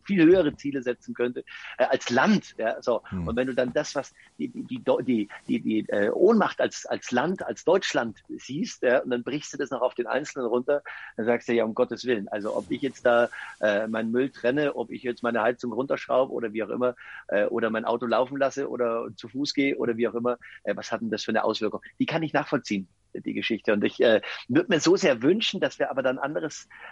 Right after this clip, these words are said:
Speaker 1: ähm, Denken irgendwie bekommen. Und ich glaube, es bräuchte da so eine, ähm, so eine, eine Schwarmbündelung, ja. Ähm, ich bin, äh, das sage ich hier ganz offiziell,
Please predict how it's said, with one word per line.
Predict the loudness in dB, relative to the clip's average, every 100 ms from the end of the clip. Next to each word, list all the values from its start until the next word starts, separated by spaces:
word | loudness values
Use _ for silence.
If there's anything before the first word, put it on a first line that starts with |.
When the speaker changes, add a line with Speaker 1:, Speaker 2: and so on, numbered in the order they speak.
| 0
Speaker 1:
ähm, | 2 2 0 -4
Denken | -2 -2 -4 -8 -2
irgendwie | 0 2 0
bekommen. | -2 -2 0 0 -2
Und | -6
ich | -8
glaube, | -4 0 2 0
es | -2 -6
bräuchte | -2 0 0 -4
da | -6 -4
so | -2
eine, | 0 0 -2 -12 -20 -20 -16 -6
ähm, | -4 -2 -2 -2 -6 -6 -4 -4
so | 0 4
eine, | 4 4
eine | 2 2 2
Schwarmbündelung, | 2 2 2 2 2 4 4 6 4 4 2 -4 _ -2
ja. | 0 -2 -6 -20 -20 -20 _
Ähm, | -2 -2 -2 -6
ich | -8 0
bin, | 0 2 -2 -2
äh, | 2 2
das | 0 -2
sage | -2 -2
ich | -2
hier | -2
ganz | 0 0
offiziell, | -2 -6 -2 0 0